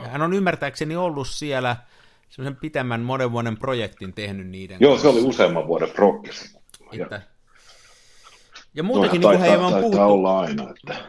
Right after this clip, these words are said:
Speaker 1: me on puhuttu, ja nyt tuntuu, että sulla on samanlainen, ei ehkä monen vuoden prokkis, mutta semmoinen, että ottaa jonkun kohteen, jonkun asian, ja tekee siitä itselleen projekti, ja sitten niinku kuvaa sitä,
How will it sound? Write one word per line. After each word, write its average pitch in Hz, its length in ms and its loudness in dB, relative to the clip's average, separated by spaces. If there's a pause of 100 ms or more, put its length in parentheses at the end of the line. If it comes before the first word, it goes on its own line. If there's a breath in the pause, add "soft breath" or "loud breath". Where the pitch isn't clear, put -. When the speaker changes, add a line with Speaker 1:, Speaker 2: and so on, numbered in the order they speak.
Speaker 1:
me 170 100 -8
on 185 120 -4
puhuttu, 202 360 -8
ja 143 160 -6
nyt 156 260 -14
tuntuu, 165 240 -6
että 156 140 -10
sulla 165 320 -8
on 127 60 -6
samanlainen, 135 680 -4
ei 135 160 -8
ehkä 135 240 -10
monen 147 300 -6
vuoden 104 320 -8
prokkis, 107 480 -12
mutta 107 200 -14
semmoinen, 131 360 -10
että 113 240 -10
ottaa 120 480 -8
jonkun 113 440 -10
kohteen, 98 680 -10
jonkun 107 340 -12
asian, 92 500 -12
ja 95 100 -16
tekee 117 340 -14
siitä 98 260 -16
itselleen 98 560 -14
projekti, 123 600 -10
ja 92 100 -14
sitten 117 400 -14 (760)
niinku 120 380 -18
kuvaa 127 460 -6
sitä, 117 520 -10